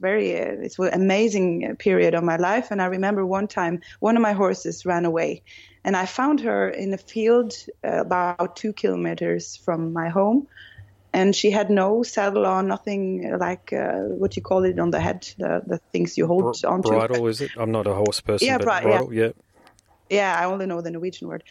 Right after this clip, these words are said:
Speaker 1: And I just jumped off, uh, just, I didn't jump off, I jumped on her back, and, uh, we rode home.
Speaker 2: Nice.
Speaker 1: And that was,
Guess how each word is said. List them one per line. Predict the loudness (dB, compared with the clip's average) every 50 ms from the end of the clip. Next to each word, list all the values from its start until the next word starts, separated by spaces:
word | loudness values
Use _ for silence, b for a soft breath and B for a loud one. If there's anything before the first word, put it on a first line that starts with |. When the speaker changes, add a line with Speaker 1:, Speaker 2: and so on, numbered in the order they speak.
| B B B B B B B B
Speaker 1:
And | 0 0 0
I |
just | 0 -2 -4 -4 -6 -8 -12 _ -20 _ -18 -8 0
jumped | 0 2 2 2 0 -2 -6 -4
off, | -4 -4 -4 -6 _ _ _ _
uh, | -8 -6 -6 -4
just, | -2 -2 -4 -4 -6 -16 -18 -10 -4 -4
I | -4
didn't | -2 -2 -2 -2 -2 -2
jump | -2 -4 -2 -2
off, | -2 -2 0 -2
I | -4
jumped | -2 -2 -4 -4 -4 -6 _
on | 0 0 0 0 0 -2
her | -2 -2 -2 -4
back, | -4 -4 -2 -2 -2 -2 -6 -8 -14 -8
and, | -6 -4 -2 -2 0 0 0
uh, | 0 -2 -2 -2 0
we | 2 4 4 6
rode | 6 4 4 4 2
home. | 2 2 4 4 2 0 -4 _ _ _ _
Speaker 2:
Nice. | -2 0 0
Speaker 1:
And | 2 2
that | 2 2
was, | 2 0 -2 -8